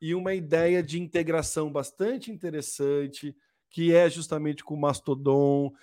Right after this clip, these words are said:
que é, vai, vai funcionar muito no, eu, eu perguntei, né, porque falou do, como é que era o termo? Quando você vai fazer o, o,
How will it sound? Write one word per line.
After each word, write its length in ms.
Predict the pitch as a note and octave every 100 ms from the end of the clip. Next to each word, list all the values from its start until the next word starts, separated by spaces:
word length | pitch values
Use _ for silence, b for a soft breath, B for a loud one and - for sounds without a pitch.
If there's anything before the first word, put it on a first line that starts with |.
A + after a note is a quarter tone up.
| b _
que 260 | F3 F3
é, 260 | F3 F3+ D#3+
vai, 180 | C#3+ F3
vai 240 | E3+ D#3+ F#3+
funcionar 560 | G3 G3+ - E3+ F3+
muito 380 | F3 F3+ G3 A3
no, 280 | G#3 F#3+ B2+
eu, 200 | D3 D#3
eu 100 | D#3
perguntei, 720 | F3 F3 F#3+ F3 E3+ F3 E3+
né, 240 | D3+ D3+ C#3+ _ _ _
porque 1160 | C#3+ C3+ D3 D3+ D3+ D3 C#3 C3 B2+ A#2+ A2+ A2 - _ _ _ _
falou 600 | - C#3+ C#3 C#3 D3 D3
do, 1040 | C#3 D3 C#3+ C#3 C3+ C3 B2+ A#2+ A2+ G#2 G#2+ - -
como 160 | - B2
é 80 | C3+
que 160 | -
era 320 | C3+ D3 C#3 B2
o 60 |
termo? 240 | A2+ C#3+ C3+
Quando 160 | C#3
você 80 | -
vai 180 | D3 D3+
fazer 540 | D#3 C#3+ B2 C3 C#3
o, 240 | C3 A#2+ -
o, 800 | A#2 A#2+ A2+ A2 G#2+ G#2 G2